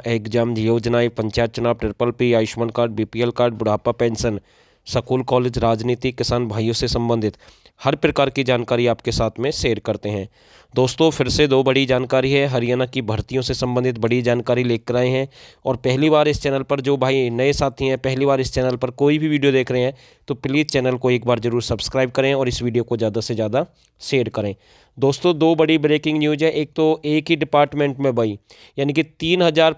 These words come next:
पोस्ट, यानी कि लगभग खाली हैं। कौन सा डिपार्टमेंट है, पूरी जानकारी देंगे। और साथ के साथ हरियाणा में जो ग्रुप डी के, यानी कि कच्चे कर्मचारी है भाई, वो पक्के होंगे, परमानेंट होंगे, किस योजना के तहत होंगे, तो देख लेते हैं इस वीडियो के माध्यम से।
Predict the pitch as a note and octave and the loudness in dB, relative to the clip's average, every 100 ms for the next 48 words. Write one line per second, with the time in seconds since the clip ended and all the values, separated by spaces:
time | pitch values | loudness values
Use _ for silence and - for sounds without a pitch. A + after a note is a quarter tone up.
0 | - D#3 D3+ - D#3 D3+ D#3 D3+ D3 C#3+ | 0 -2 0 -2 -2 0 0 2 2 2
1 | D3 - C3 C#3 D3 D3 D3+ D3+ C#3+ D#3 | 0 -2 -2 0 0 0 -2 -2 -2 0
2 | D#3+ C#3+ D3+ D3 D3+ D3 D3+ D3 C#3+ C#3 | -2 -2 0 0 0 0 -2 -2 -2 2
3 | C#3 C#3 C#3+ C#3+ D3 D3 D#3+ - - - | 0 2 2 2 2 2 0 -4 -20 -4
4 | D3+ - D#3 D3 D3+ E3 C#3+ C#3+ D#3 D#3+ | 0 2 0 0 0 0 0 2 2 2
5 | D#3+ D#3+ C3+ D#3+ D3 D3 D3+ D#3 D3 D3+ | 0 0 0 0 0 -2 2 2 2 2
6 | D#3 D3+ D3+ - E3 D3+ C#3+ C#3+ C#3 C#3+ | -2 -2 -4 -4 0 0 2 2 2 2
7 | D3 D#3 D3+ C#3 - D#3+ D#3 D#3+ D3 C#3+ | 2 0 -2 -6 -2 0 2 0 2 2
8 | D3 D3 D#3 D#3 D#3 E3+ D#3+ D#3 D3 D3+ | 2 0 0 -2 0 0 4 2 4 0
9 | D3+ D3+ C#3+ D3+ D3+ D#3 D#3 C3+ C#3 C#3+ | 0 0 0 0 0 0 0 0 0 0
10 | C#3 C#3 C3+ C3 B2+ D#3+ A3 - - C#3+ | 0 -2 -2 -2 0 0 -2 -6 -12 -2
11 | B2+ G#2+ A2+ G#2+ A2 | 0 0 -2 -2 -4